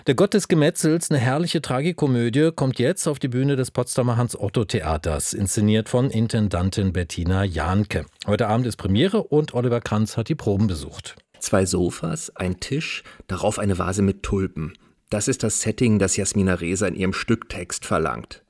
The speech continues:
Speaker 2: Zwei Elternpaare treffen sich, weil der Sohn des einen Paares dem Sohn des anderen Paares mit einem Stock ins Gesicht geschlagen hat.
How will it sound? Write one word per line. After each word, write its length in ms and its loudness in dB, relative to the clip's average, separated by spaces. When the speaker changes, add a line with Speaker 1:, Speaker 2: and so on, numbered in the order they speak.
Speaker 2:
Zwei 240 2
Elternpaare 840 0
treffen 460 -2
sich, 240 -2
weil 140 2
der 100 6
Sohn 220 2
des 160 0
einen 340 0
Paares 460 -2
dem 180 0
Sohn 180 2
des 140 0
anderen 340 2
Paares 600 -2
mit 160 -2
einem 160 2
Stock 360 0
ins 200 0
Gesicht 420 -2
geschlagen 600 -2
hat. 280 -10